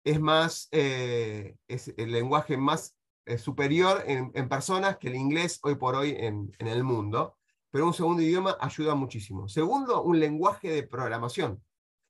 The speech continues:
¿sí? Llamémoslo Python, llamémoslo, eh,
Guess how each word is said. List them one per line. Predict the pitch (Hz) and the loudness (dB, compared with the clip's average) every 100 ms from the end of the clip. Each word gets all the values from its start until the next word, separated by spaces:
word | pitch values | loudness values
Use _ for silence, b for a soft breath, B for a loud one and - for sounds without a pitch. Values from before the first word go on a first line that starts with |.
| _ | _
¿sí? | - 170 185 | 0 0 0
Llamémoslo | 143 139 147 139 135 - | -2 0 0 0 0 2
Python, | 170 170 165 - 160 160 | 6 6 6 -2 -2 -2
llamémoslo, | 135 127 135 127 123 127 135 139 131 _ _ _ | -2 -6 -4 -4 -4 -2 -2 -2 -6 _ _ _
eh, | 117 117 117 | 0 2 2